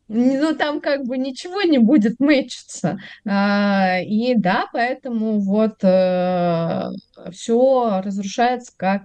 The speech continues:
э, и в их жизни, да, и в, и в их будущем. И такое ощущение, что у них что-то может измениться только в тот момент, когда они выйдут из этих родительских отношений.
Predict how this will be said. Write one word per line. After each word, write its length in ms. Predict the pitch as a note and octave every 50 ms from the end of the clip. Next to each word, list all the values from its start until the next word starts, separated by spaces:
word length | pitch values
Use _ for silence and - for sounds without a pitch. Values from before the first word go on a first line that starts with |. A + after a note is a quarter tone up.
| - _ -
э, 500 | F#3+ F3+ F3 F3 E3+ F3 F#3 F#3+ F3+ - - _ _ _ _ _ _ _ _ _ _ _ _ _ _ _ _ _ _ _ _ _ _ _ _ _ -
и 180 | - G#3+ A#3 A#3
в 60 | A#3
их 200 | C4 C4+ G#3 F#3
жизни, 400 | G3+ A3 A#3 A#3+ - - - E3+ D#3+
да, 220 | F3+ G3 A3 A3
и 80 | G3 F#3
в, 60 | E3+
и 240 | G3 A3+ A3+ A3+ A#3
в 80 | G3+ G#3+
их 220 | A#3+ C4 C4+ G#3 G3+
будущем. 680 | G3 F#3 G3 A#3 B3+ A3 E3+ F3 F#3 - - - F#3 - - - - - -
И 100 | - G3
такое 220 | F#3+ - - C4+ C#4
ощущение, 580 | C#4 - B3+ A#3+ A#3+ - C4+ F4+ A4 A#4 G4+
что 200 | D4+ - - B3
у 40 | A#3
них 240 | A#3+ B3 C4 D4+ C#4
что-то 360 | - - - C4 C4 B3+ A3+ G3+
может 340 | G3+ G#3+ A3+ A3 A3 - -
измениться 580 | F#3+ F#3+ F#3+ G#3 G#3+ A#3 C4 D4+ F#4 - B3+ A3+
только 260 | - A#3 A3+ A#3 A#3
в 80 | G3+ -
тот 220 | - C4 B3 B3
момент, 380 | A#3 G#3 F#3+ G3 G#3+ B3+ F#4 G4+ -
когда 300 | - A3 G#3 G3 A3 A3
они 240 | A3+ A3 A3 G#3 G3
выйдут 340 | G#3+ C4+ B3 A3 G#3 F#3+
из 120 | F#3+ G#3+ G#3
этих 260 | A3+ A#3 A#3 G#3 -
родительских 720 | G#3+ A3+ A3+ G#3+ A#3 A#3 - F#3+ F#3+ - - E3+ E3+ -
отношений. 960 | E3 - - - G3+ F#3+ - B3+ A#3+ D#4 A4 A#4 G4 C#4 A#3 G3 F3+ G3 F#3+